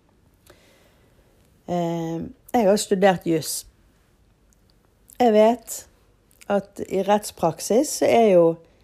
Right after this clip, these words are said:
beløpet, hvis beløpet er over hundre tusen, så er det fengsel. Og vi husker jo nav-sakene, eh, der folk hadde, ja, ble tatt, og det var jo feil i tillegg, sant? Så kom de i fengsel, eh,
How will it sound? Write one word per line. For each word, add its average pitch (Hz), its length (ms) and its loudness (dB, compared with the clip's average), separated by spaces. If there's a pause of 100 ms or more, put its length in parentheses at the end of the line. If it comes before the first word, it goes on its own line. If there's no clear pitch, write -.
(220)
beløpet, 196 640 2
hvis 185 160 -6
beløpet 202 500 0
er 180 80 -2
over 180 320 2
hundre 180 440 -2
tusen, 151 480 -6 (760)
så 247 360 -4 (100)
er 226 180 4
det 196 160 0
fengsel. 185 560 -8 (1160)
Og 220 100 0
vi 220 100 2
husker 226 400 2
jo 170 180 2
nav-sakene, 160 1080 -2 (1040)
eh, 180 580 -2
der 196 260 4
folk 185 380 0
hadde, 160 260 0 (1200)
ja, - 160 -2
ble 180 200 0
tatt, - 340 -4
og 160 180 -4
det 185 160 2
var 202 140 4
jo 170 80 0
feil 160 440 0
i 143 80 -4
tillegg, 151 460 -4
sant? 165 220 -8
Så 170 100 -8
kom 175 160 -6
de 156 100 -2
i - 20 -8
fengsel, 151 760 -6
eh, - 360 -6